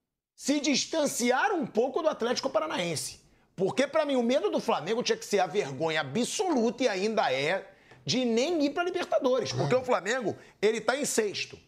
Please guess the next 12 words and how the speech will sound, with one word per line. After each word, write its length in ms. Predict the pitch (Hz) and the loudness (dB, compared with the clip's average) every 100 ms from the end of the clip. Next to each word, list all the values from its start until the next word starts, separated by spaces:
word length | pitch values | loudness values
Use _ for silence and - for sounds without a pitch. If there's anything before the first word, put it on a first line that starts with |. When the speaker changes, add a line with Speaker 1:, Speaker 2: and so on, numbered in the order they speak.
| _ | _
Speaker 1:
Ele 160 | 147 185 | -2 0
é 40 | |
o 80 | 247 | 0
primeiro 720 | 247 311 269 196 196 254 339 - _ _ _ _ _ _ | -2 0 2 2 2 0 -4 -10 _ _ _ _ _ _
da 200 | 147 214 | 0 0
vaga 280 | 160 190 262 | 2 -2 -2
pra 160 | 294 330 | -2 -2
pré-Libertadores, 1000 | 233 - 247 269 208 165 156 151 127 139 | -2 0 0 2 0 -2 -2 -2 -2 0
o 60 | |
último, 440 | 240 240 - - 135 | 2 2 2 -4 -4
na 80 | 131 | -2
verdade. 540 | 123 120 95 69 - | -2 -2 -6 -8 -16